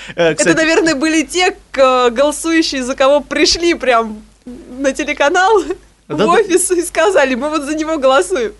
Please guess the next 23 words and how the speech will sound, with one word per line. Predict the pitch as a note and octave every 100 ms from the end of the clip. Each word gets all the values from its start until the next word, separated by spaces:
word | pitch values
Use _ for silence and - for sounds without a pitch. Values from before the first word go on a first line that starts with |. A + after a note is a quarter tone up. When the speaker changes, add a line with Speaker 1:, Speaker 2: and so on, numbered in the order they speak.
| - - _ -
Speaker 1:
Ну, | D3 F3 B3+ A#3 E3 B2+ C3 C3+
там, | F3+
конечно, | F#3+ F#3 E3 D3+
был | E3+ C4
такой, | G#3 F3 F3 B2
там | D3+ D#3
же |
как, | D3 C#3+ -
э, | C#3 B2 A#2 A#2
из | B2+
разряда | D#3 D3 C#3+ A2+
с | -
каждого | - D#3 C3+ D3 C#3+
номера | D3+ D3+ C#3+
учитывается | C3+ D3 C#3+ C#3+ C3+ -
только | C#3 C3+
одно | C3 C#3
С | C#3+
М | F#3
С, | F3
ну, | C3
соответственно, | A2 G#2+ B2+ B2+
что? | B2 B2+